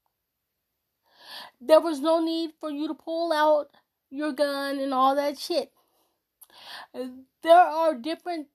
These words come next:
tactics where cops are supposed to take them down and handcuff them or whatever. Using your firearm should be the last resort.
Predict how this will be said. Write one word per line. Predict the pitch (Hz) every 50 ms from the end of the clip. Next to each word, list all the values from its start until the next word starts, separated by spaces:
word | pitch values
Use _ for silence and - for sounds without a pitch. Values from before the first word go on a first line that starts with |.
| _ _
tactics | - 330 330 311 320 - 285 269 233 - - - - 269
where | 254 247 262 254 254 247 254 247 247 240 240 262 262 277 _ _ _ _ _ _ _ _ _ _ _ _
cops | - - 285 294 302 294 - -
are | 277 220 233 247 240
supposed | 233 - - - 294 277 277 -
to | 285 269 269 269 - - - - - - _ _ _ _ _ _ _ _ _ _ _ _ _ _ -
take | - 247 240 233 -
them | - 302 302 302 269
down | 277 240 220 214 208 208 226 226 - _ _ _ _ _ _ _ _ _ _ _ _ _ _ _ _ _ _ _ _ _ _ _ _ _ _ _ _ _ _ _ _ _ _ _
and | - 269 285 285 285 285 277 269 - 190 - - - _ _ _ _ _ _ _ _
handcuff | - - 277 285 285 285 302 285 - 302 302 285 277
them | - 277 269 269
or | 262 262 262
whatever. | 262 285 294 269 233 208 214 190 180 _ _ _ _ _ - - - _ _ _ _ _ _ _ _ _ -
Using | 240 233 247 302 330 349 349 381 392 381 359 339 302
your | 302 302 277 262 -
firearm | - 285 294 302 311 311 302 285 285 277 277 269 262 262 240
should | - - 269 247 208 214
be | 262 254
the | 233 220 240
last | 240 240 226 226 233 233 - -
resort. | 240 226 226 220 202 - -